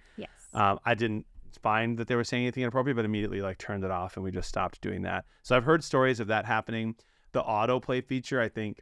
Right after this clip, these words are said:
Speaker 2: uh, is pretty dangerous on any app, but in
Speaker 1: Yes.
Speaker 2: particular on YouTube. I think you can shut it off.
Speaker 1: Mm-hmm.
Speaker 2: Um,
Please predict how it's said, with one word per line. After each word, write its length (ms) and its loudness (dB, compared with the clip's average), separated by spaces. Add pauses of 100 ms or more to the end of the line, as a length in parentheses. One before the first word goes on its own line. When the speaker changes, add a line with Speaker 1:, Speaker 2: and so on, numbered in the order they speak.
(300)
Speaker 2:
uh, 300 2 (100)
is 180 -2
pretty 220 2
dangerous 380 0
on 220 0
any 280 -2
app, 340 2
but 120 0
in 80 0
Speaker 1:
Yes. 180 -2
Speaker 2:
particular 480 -2
on 120 -2
YouTube. 200 -2
I 140 -2 (100)
think 220 0
you 80 -8
can 120 0
shut 240 0
it 120 0
off. 500 0 (100)
Speaker 1:
Mm-hmm. 480 -10
Speaker 2:
Um, 380 2